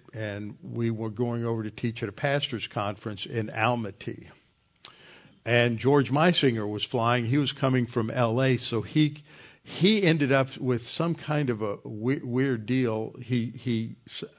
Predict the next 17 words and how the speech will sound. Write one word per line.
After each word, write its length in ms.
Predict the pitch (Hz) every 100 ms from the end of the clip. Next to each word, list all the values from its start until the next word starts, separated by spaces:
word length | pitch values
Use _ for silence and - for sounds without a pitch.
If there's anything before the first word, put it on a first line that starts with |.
| -
he 200 | 117 123
could 280 | 117 - 190
have 140 | 135
come 360 | - 143 123 120
across 640 | 127 120 - 120 117 110 - - _ _ _ -
from 160 | 104
California, 880 | 98 127 117 104 - 123 120 113 110 104 _ _ _ _ _ -
uh, 220 | 110 110 - _ _ _ _ _ -
across 440 | 117 - 120 113
the 100 | -
Pacific, 720 | 113 113 107 131 123 123 104 107
but 180 | 110 107
he 360 | - 131 127
went 320 | 127 123 127
the 80 | 127
long 400 | 110 120 127 123
route, 400 | 110 110 110 113